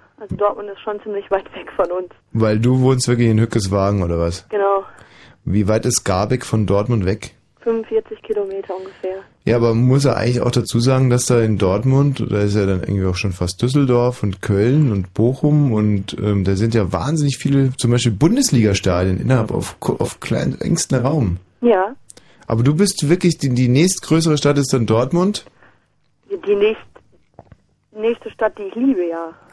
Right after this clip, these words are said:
Speaker 2: Ach so, und
Speaker 1: Deswegen
Speaker 2: die
Speaker 1: sage ich Dortmund immer.
Speaker 2: Und die nächstgrößere ist?
Speaker 1: Ich weiß ja nicht, was mit groß gemeint ist. Iserlohn sagt wahrscheinlich auch keinem was.
Speaker 2: Oh, Iserlohn sagt mir sehr viel, weil die eine gute Handballmannschaft haben.
Speaker 1: Ach so, ja, dann
Speaker 2: In Iserlohn.
Speaker 1: Iserlohn.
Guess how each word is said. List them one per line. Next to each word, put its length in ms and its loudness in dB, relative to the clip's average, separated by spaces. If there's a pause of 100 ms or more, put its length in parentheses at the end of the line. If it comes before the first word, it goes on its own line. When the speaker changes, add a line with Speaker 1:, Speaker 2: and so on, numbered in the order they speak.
(160)
Speaker 2:
Ach 120 -2
so, 220 2
und 180 2
Speaker 1:
Deswegen 140 0
Speaker 2:
die 40 4
Speaker 1:
sage 220 0
ich 100 -8
Dortmund 360 -6
immer. 260 -12 (120)
Speaker 2:
Und 160 0
die 80 2
nächstgrößere 680 2
ist? 320 0 (640)
Speaker 1:
Ich 200 -20
weiß 120 -10
ja 60 -4
nicht, 140 -6
was 120 -4
mit 160 -2
groß 280 4
gemeint 360 -6
ist. 120 -12
Iserlohn 500 0
sagt 180 -8
wahrscheinlich 380 -4
auch 180 -2
keinem 320 -10
was. 200 -6
Speaker 2:
Oh, 280 0
Iserlohn 520 4
sagt 240 0
mir 80 4
sehr 160 2
viel, 300 2
weil 120 4
die 60 2
eine 140 0
gute 260 0
Handballmannschaft 1040 0
haben. 340 -2 (200)
Speaker 1:
Ach 120 2
so, 160 4
ja, 140 2
dann 160 -4
Speaker 2:
In 60 -4
Iserlohn. 480 -2 (420)
Speaker 1:
Iserlohn. 260 -4